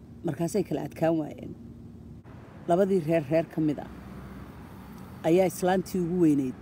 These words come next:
dadkii isugu yeedhay. Markaasay tiri, "Waxaan idin weydiiyo, colka wadha furta ma lagu dayay?"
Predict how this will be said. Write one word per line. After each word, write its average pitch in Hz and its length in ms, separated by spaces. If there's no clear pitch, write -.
dadkii - 300
isugu 156 240
yeedhay. 127 360
Markaasay 180 360
tiri, 185 180
"Waxaan 180 240
idin 143 220
weydiiyo, 123 440
colka 208 360
wadha 180 160
furta - 320
ma 147 100
lagu 139 220
dayay?" - 240